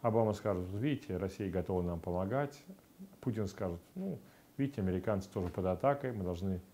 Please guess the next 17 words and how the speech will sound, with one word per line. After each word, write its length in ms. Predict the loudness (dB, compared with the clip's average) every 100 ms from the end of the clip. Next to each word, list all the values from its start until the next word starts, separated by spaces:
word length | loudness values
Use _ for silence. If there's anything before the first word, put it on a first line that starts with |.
| -20 -20 -20 -14 -6
э, 280 | -2 -2 0
сближаться 600 | 2 2 6 6 4 0
друг 220 | 0 0
с 40 |
другом". 460 | 0 0 2 0 -2 -6 -20 -20 -20 -10
И, 840 | 0 2 4 2 4 2 4 2 -2 -8 -20 -20 -20 -20 -10
э, 240 | -6 0
я 80 | 2
думаю, 220 | 2 0
что 180 | -2 -4
с-, 160 | -6 -8 -20 -4
в 60 | 2
ближайшие 420 | 4 4 2 -2
месяцы 260 | -2 -2 -4
мы 80 |
станем 300 | 0 2 2
свидетелем 500 | 0 -2 -2 -2 -6